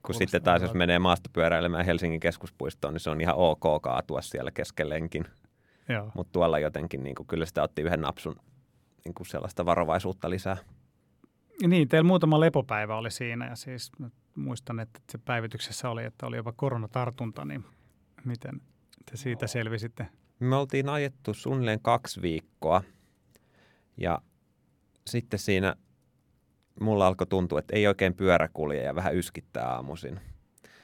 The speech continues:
Speaker 2: Oltiin aika tosi kaukana mistään asutuksesta, että miettii, että mitäköhän nyt tehdään, et ei oikein tiennyt, että mikä on.
Speaker 1: Joo.
Speaker 2: Ja päädyttiin siinä sit yhdessä, kun ei se mun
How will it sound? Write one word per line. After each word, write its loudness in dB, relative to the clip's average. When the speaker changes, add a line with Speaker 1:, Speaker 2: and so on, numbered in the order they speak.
Speaker 2:
Oltiin -4
aika 2
tosi -2
kaukana -2
mistään 0
asutuksesta, -2
että -6
miettii, -8
että -6
mitäköhän 4
nyt -4
tehdään, 2
et -14
ei 0
oikein 0
tiennyt, -2
että -8
mikä 0
on. -2
Speaker 1:
Joo. -6
Speaker 2:
Ja -2
päädyttiin 4
siinä 2
sit -8
yhdessä, 2
kun 0
ei 2
se -2
mun 0